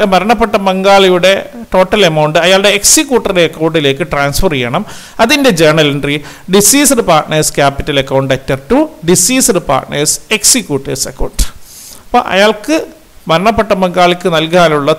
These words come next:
തുക മുഴുവനും അയാളുടെ എക്സിക്യൂട്ടറുടെ അക്കൗണ്ടിലേക്ക് ട്രാൻസ്ഫർ ചെയ്യുന്നു.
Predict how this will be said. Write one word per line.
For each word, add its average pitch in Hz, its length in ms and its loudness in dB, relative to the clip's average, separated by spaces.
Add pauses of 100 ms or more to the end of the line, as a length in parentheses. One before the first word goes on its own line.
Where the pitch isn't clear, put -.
തുക 190 280 0 (340)
മുഴുവനും 170 400 2
അയാളുടെ 151 320 2
എക്സിക്യൂട്ടറുടെ 147 720 -2
അക്കൗണ്ടിലേക്ക് 127 640 -4
ട്രാൻസ്ഫർ 202 320 2
ചെയ്യുന്നു. 127 260 -10